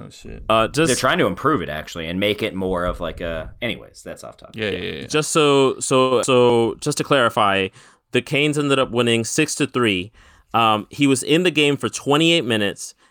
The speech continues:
Speaker 2: and in that time, he, uh, he took ten
Speaker 3: That's almost
Speaker 2: shots. He
Speaker 3: half the
Speaker 2: blocked eight
Speaker 3: game.
Speaker 2: of them, s-, which is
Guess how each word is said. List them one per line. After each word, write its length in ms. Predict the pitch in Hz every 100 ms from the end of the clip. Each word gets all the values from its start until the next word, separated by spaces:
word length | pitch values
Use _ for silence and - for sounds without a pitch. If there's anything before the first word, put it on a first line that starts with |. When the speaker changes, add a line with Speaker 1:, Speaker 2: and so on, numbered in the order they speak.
| -
Speaker 2:
and 240 | 117 120
in 280 | - 127 151
that 200 | 147 135
time, 520 | - 131 127 120 117 -
he, 720 | - 123 123 120 120 120 - - -
uh, 380 | 113 107 104 - -
he 140 | 127
took 260 | 131 123 -
ten 240 | - 151
Speaker 3:
That's 80 | -
almost 180 | 135 117
Speaker 2:
shots. 100 | 107
He 60 | 110
Speaker 3:
half 60 | 107
the 20 |
Speaker 2:
blocked 240 | 117 110
eight 140 | 107 104
Speaker 3:
game. 20 |
Speaker 2:
of 140 | 80
them, 260 | 76 65 - _ _ _ _ _ _ - _ _ _ _
s-, 160 | - - _ -
which 220 | 135 135
is 360 | 170 151 -